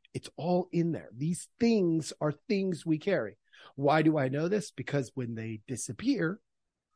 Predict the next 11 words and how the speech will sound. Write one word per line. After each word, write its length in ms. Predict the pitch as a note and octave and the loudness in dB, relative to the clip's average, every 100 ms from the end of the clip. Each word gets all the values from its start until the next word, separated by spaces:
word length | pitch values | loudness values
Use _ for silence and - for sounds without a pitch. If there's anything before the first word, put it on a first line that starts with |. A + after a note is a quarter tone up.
| _ _ A#2+ | _ _ -6
we 160 | B2 | -4
have 360 | A#2 G2+ G#2 A2 - | -4 -6 -8 -10 -12
a 380 | G#2+ G#2+ A2+ A#2+ | -10 -8 -6 -6
reaction 800 | C3+ D#3 F#3 B3+ C#4+ - B2 G#2 | -2 0 0 -2 -6 -6 -6 -8
of 160 | F#2 | -10
sorts, 560 | - - _ _ - - _ _ _ _ _ _ _ _ _ _ | -16 -20 _ _ -20 -20 _ _ _ _ _ _ _ _ _ _
right? 260 | G#2+ D#3+ G#3 _ - - - | 0 2 0 _ -20 -20 -4
Uh, 320 | A#2+ A2+ G#2 - | -2 -2 -4 0
in 160 | C#3 | 2
my 200 | C3+ B2+ | 4 2
home, 540 | B2+ D#3+ E3+ C#3+ E3 | 2 4 4 6 4